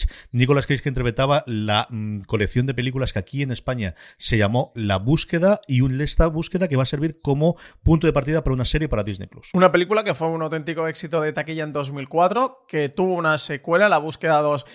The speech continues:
Speaker 2: El Diario Secreto, tres años después. La franquicia se estaría preparando para volver y lo va a hacer por partida doble. Lo va a hacer, por un lado, con una tercera película para cines, porque sí, se siguen dando luz verde a proyectos de películas para cines. La industria de momento no ha parado, afortunadamente.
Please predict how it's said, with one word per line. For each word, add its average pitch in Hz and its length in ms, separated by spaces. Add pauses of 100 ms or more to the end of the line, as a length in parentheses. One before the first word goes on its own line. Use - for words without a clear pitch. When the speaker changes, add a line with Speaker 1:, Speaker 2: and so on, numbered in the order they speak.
(200)
Speaker 2:
El 165 260
Diario 160 380
Secreto, 151 460
tres 160 320
años 143 600
después. 202 580
La 151 260
franquicia 143 680 (220)
se 175 160
estaría 156 160 (180)
preparando 143 680
para 143 160
volver 143 560
y 190 80
lo 175 80
va 180 80
a 185 40
hacer 185 180
por 185 160
partida 180 420
doble. 113 240
Lo 131 140
va 160 80
a - 20
hacer, 151 220
por 151 140
un 143 60
lado, 110 260
con 147 180
una 160 160
tercera 147 360
película 143 440
para 139 160
cines, 247 340
porque - 300
sí, 202 200
se 147 120
siguen 160 240
dando 165 240
luz 170 320
verde 165 300
a 151 100
proyectos 156 500
de 156 80
películas 139 560 (320)
para 147 280
cines. 226 440
La 156 120
industria 160 320
de - 20
momento 156 320
no 160 80
ha 151 60
parado, 151 180
afortunadamente. 156 640